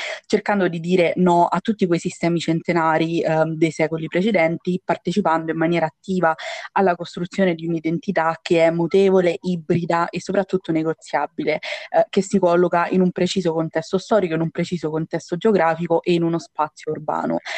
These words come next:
Ehm, il clima culturale che si diffonde a partire dalla fine degli anni ottanta, eh, prevede appunto questa svolta postmoderna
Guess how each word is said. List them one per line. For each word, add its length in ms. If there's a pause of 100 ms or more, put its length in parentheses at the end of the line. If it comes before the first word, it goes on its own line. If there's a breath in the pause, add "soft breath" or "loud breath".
(260 loud breath)
Ehm, 320
il 160
clima 280
culturale 540
che 120
si 160
diffonde 720
a 180
partire 500
dalla 440
fine 220
degli 180
anni 180
ottanta, 760
eh, 240
prevede 340
appunto 340
questa 280
svolta 400
postmoderna 840